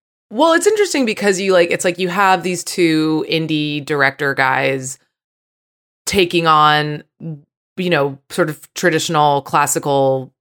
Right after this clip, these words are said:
big b-, spectacle filmmaking in the sense that, like,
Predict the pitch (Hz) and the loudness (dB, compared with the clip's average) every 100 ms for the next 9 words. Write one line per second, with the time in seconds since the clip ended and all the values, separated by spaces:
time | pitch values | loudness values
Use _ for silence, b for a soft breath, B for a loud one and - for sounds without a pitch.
0 | _ _ _ _ _ _ _ _ _ _ | _ _ _ _ _ _ _ _ _ _
1 | 135 170 165 143 - - - - 170 170 | 0 2 2 -2 -10 -12 -8 -2 -2 0
2 | 160 151 226 214 170 139 151 151 147 135 | -2 0 0 2 0 -2 -4 -4 -6 -4
3 | 147 139 127 147 139 | -4 -4 -2 -2 -4